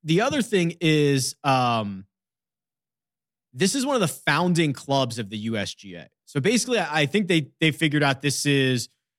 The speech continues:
one of the first, like, one hundred golf courses or country clubs, uh, in the United States. It's one of the five founding courses of the U S G A. There's obviously a ton of history here. The history is finas-, fa-, fascinating. We're gonna get to some of the holes and how they are still being,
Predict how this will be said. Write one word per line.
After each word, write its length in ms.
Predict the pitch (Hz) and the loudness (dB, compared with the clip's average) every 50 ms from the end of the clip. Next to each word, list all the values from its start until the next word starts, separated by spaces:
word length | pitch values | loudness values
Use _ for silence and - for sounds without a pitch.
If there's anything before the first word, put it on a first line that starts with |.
| _ _ _ _ - | _ _ _ _ -2
one 140 | 147 151 151 | 0 0 0
of 20 | |
the 100 | 147 - | 0 0
first, 200 | - 156 143 - | 0 0 0 0
like, 100 | 143 131 | 0 0
one 100 | 139 131 | 0 0
hundred 360 | - 160 156 147 139 139 120 | 0 0 0 2 2 0 0
golf 280 | - 139 123 127 - - | 0 0 0 0 -2 -4
courses 300 | 135 127 127 - 123 113 | -4 -4 -4 -2 -4 -6
or 60 | 107 | -4
country 300 | - 139 127 - - 117 | -4 -4 -4 -4 -4 -6
clubs, 480 | - 123 120 110 104 101 - - - - _ _ _ _ - | -4 -2 -2 -2 -2 -2 -2 -4 -4 -6 _ _ _ _ -6
uh, 460 | 117 113 107 104 107 104 104 101 101 - - | -2 -2 0 0 0 -2 -2 -4 -4 -2 0
in 160 | 120 170 160 | 2 2 4
the 60 | 147 | 2
United 300 | 139 131 117 113 110 107 | 2 0 0 -2 -4 -4
States. 440 | - - 175 170 170 165 156 - - | -4 0 0 2 2 2 0 0 -4
It's 100 | 107 - | -6 -6
one 80 | 123 | -6
of 40 | 113 | -8
the 60 | 110 | -6
five 260 | 110 - 123 117 113 - | -4 -2 -2 -2 -2 -2
founding 420 | 123 117 117 113 113 110 107 101 _ _ - | -4 -4 -4 -4 -6 -8 -10 -12 _ _ -4
courses 260 | 143 135 127 123 120 | -2 -2 -2 -4 -6
of 120 | 123 101 | -8 -8
the 60 | 107 117 | -6 -6
U 120 | 120 117 | -4 -4
S 100 | 107 98 | -4 -4
G 180 | - - 127 135 | -6 -4 0 2
A. 120 | 143 160 | 2 2
There's 160 | 151 123 120 - | 0 -2 -6 -6
obviously 380 | - 165 180 190 202 190 - 165 | -4 -2 0 0 0 0 0 -2
a 40 | 131 | -2
ton 180 | - 151 131 | -2 -2 -2
of 40 | 120 | 0
history 240 | 143 143 - - 117 | -2 -2 -4 -4 -6
here. 120 | 117 113 | -6 -4
The 60 | 110 139 | -2 0
history 220 | 196 185 - 240 | 0 0 0 -2
is 80 | 175 - | -4 -2
finas-, 360 | - 139 143 139 131 - - _ - | -2 -2 0 0 -2 -4 -8 _ -8
fa-, 160 | 135 - - - | -8 -6 -4 -2
fascinating. 420 | 147 151 160 - 131 120 110 101 _ _ _ _ _ | 0 0 0 0 -2 -6 -6 -8 _ _ _ _ _
We're 80 | - 170 | -2 0
gonna 140 | 240 254 214 | 2 2 2
get 260 | 156 175 196 190 190 | 2 2 0 0 -2
to 640 | - - 180 170 160 156 147 143 139 131 127 127 - _ _ _ _ _ _ _ _ _ _ | -2 0 2 2 4 4 2 2 2 0 -2 -4 -8 _ _ _ _ _ _ _ _ _ _
some 200 | - - 175 165 | -4 -2 0 0
of 40 | 156 | 0
the 60 | 135 | -2
holes 640 | 120 - - 160 151 151 156 185 220 240 226 - - - | -4 -4 -2 -2 0 0 2 2 0 0 -2 -6 -6 -2
and 120 | 175 147 135 | 0 0 2
how 180 | 135 143 156 143 | 2 2 2 2
they 160 | 147 143 143 | 2 2 2
are 100 | 135 123 | 0 0
still 480 | - - - - 156 156 156 156 151 | -2 -6 -4 0 0 2 2 2 0
being, 560 | 135 123 - 156 156 156 156 156 151 147 143 | -2 -4 -4 -2 0 2 4 4 4 2 0